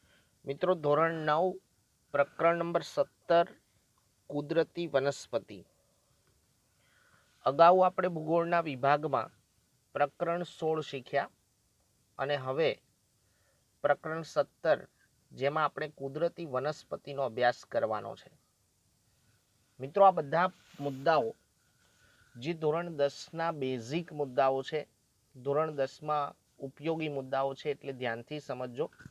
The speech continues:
તો પ્રસ્તાવના શરૂ કરીએ કે વનસ્પતિ જગત એ માનવ જીવન માટેનું એક અનિવાર્ય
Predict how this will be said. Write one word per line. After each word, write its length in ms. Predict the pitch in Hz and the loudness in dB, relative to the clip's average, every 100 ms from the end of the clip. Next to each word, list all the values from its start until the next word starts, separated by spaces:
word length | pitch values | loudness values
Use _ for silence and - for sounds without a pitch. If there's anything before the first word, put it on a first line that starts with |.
| _ _ _ _ _ _ _ _ _ _ _ - | _ _ _ _ _ _ _ _ _ _ _ -4
તો 60 | |
પ્રસ્તાવના 680 | 175 151 151 - 190 185 196 | 0 2 0 2 6 6 6
શરૂ 280 | 190 175 165 | 2 2 0
કરીએ 380 | 170 147 147 - _ _ _ _ _ _ _ _ _ _ _ _ _ _ _ | 0 -2 -2 -8 _ _ _ _ _ _ _ _ _ _ _ _ _ _ _
કે 100 | 170 | -2
વનસ્પતિ 840 | 151 139 165 196 - - 175 - 196 | 2 2 2 -2 -4 -2 -2 -2 -6
જગત 440 | 160 143 143 147 - _ _ _ _ _ _ _ _ _ _ _ | -2 0 4 2 0 _ _ _ _ _ _ _ _ _ _ _
એ 100 | 170 | 0
માનવ 600 | 160 135 135 143 175 180 | 2 4 4 4 2 0
જીવન 400 | 147 147 151 170 | -2 -2 0 0
માટેનું 720 | 160 127 123 - 165 160 160 | 0 -2 -4 -4 -6 -4 -4
એક 200 | 156 - - | -6 -10 -6
અનિવાર્ય 840 | 143 151 170 147 131 127 139 151 | -2 -2 0 4 4 2 2 0